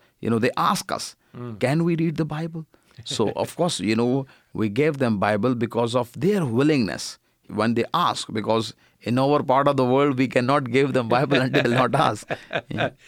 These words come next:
Speaker 2: Yes, you have to be careful. Here in
Speaker 1: Yeah.
Speaker 2: America, we don't have to be as careful, but we want to be wise,
Speaker 1: Yes.
Speaker 2: uh, about how to do that. But as you say, if they ask for a Bible, then
Speaker 1: Yeah.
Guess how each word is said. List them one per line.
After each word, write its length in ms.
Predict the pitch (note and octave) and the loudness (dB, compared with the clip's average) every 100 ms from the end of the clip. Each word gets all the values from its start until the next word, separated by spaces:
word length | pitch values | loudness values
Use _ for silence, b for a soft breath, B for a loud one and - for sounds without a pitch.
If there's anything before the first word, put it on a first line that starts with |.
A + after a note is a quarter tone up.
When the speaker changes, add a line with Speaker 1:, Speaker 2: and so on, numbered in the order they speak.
| B B B | B B B
Speaker 2:
Yes, 240 | C3+ A#2 | -6 -4
you 80 | C#3 | -6
have 100 | C3+ | -8
to 100 | B2+ | -8
be 120 | D3 | -12
careful. 440 | C3+ D#3+ D3+ A#2 G#2+ | -8 -4 -4 -4 -6
Here 180 | B2+ D#3+ | -2 -2
in 60 | |
Speaker 1:
Yeah. 80 | D#3+ | -2
Speaker 2:
America, 360 | D#3 F#3+ - D3 | 0 0 0 -4
we 140 | C3+ | -4
don't 220 | C#3+ E3+ | -4 -2
have 180 | D#3 D#3 | -2 -4
to 80 | C3+ | -4
be 140 | C3 | -6
as 100 | B2 | -6
careful, 360 | - B2+ A#2 B2+ | -4 -6 -4 -6
but 200 | A#2+ C#3 | -6 -6
we 120 | D3 | -6
want 180 | C#3 D3+ | -4 -4
to 60 | D3 | -4
be 160 | C3 | -6
wise, 580 | A#2+ C#3 D3 A2+ A2+ A#2+ | -4 -2 0 -2 -4 -4
Speaker 1:
Yes. 380 | G2 F#2+ - - b b | -2 -4 -6 -20 b b
Speaker 2:
uh, 320 | - A#2 A#2 G#2 | -6 -2 -2 -2
about 320 | B2 B2 B2 | -4 -2 -2
how 140 | B2+ | -2
to 100 | B2+ | -2
do 140 | B2+ C3 | -4 -6
that. 180 | A2+ | -8
But 140 | A#2 C3 | -4 0
as 200 | D3 C3+ | 0 -2
you 60 | |
say, 400 | D3 - F3 C3 A#2 B B B | -6 0 2 0 -2 B B B
if 180 | D#3+ C3+ | -6 -4
they 180 | C#3 C3+ | -2 -2
ask 400 | C#3 F#3+ G3+ - | 0 0 -2 -6
for 160 | D#3+ | -2
a 60 | C3 | -2
Bible, 380 | A2 G#2+ A2 B2+ | -2 -4 -4 -2
then 160 | A2+ | 0
Speaker 1:
Yeah. 60 | C#3+ | 2